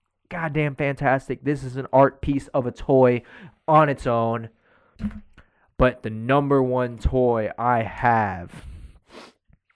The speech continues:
is actually this, uh, Wile E. Coyote.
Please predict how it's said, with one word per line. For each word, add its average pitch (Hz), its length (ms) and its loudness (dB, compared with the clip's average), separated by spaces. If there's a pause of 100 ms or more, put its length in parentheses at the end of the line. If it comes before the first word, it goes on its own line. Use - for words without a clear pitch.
(1200)
is 113 120 -2
actually 151 460 2
this, 123 320 0
uh, 123 300 2
Wile 123 300 4
E. 123 40 0
Coyote. 113 600 2